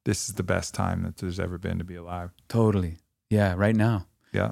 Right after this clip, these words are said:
Speaker 2: And, and with that, I'd like to just invite, you know, everybody, come out and have a one-on-one experience with us. The retreats that we're doing and all
Speaker 1: Yep.
Speaker 2: the different offerings, like, that's really the ultimate. It's like, you ex-, have these, like, as you, you're on the go, but then it's like when you wanna go deep and come and get it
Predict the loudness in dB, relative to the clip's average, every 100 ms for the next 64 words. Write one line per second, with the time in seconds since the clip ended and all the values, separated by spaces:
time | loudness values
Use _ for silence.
0 | 4 2 4 4 4 2 2 4 6 4
1 | 4 -2 0 4 4 2 0 0 -2 2
2 | 2 4 6 4 4 2 4 6 4 4
3 | 0 0 -4 -10 -20 _ 2 6 8 8
4 | 6 4 6 6 6 8 8 8 6 2
5 | 2 2 2 0 0 -2 0 0 2 4
6 | 2 2 -2 2 4 6 6 6 4 4
7 | 4 4 4 2 2 2 2 2 2 2
8 | 0 4 4 4 4 4 6 6 6 4
9 | 0 0 0 2 2 2 -4 -20 -20 _
10 | 2 2 -2 -12 -4 4 6 6 6 6
11 | 4 2 2 0 0 -2 0 4 6 6
12 | 6 6 6 4 2 4 4 0 0 2
13 | 4 6 6 4 2 2 0 0 -2 -4
14 | -6 _ 0 2 2 0 0 -2 -4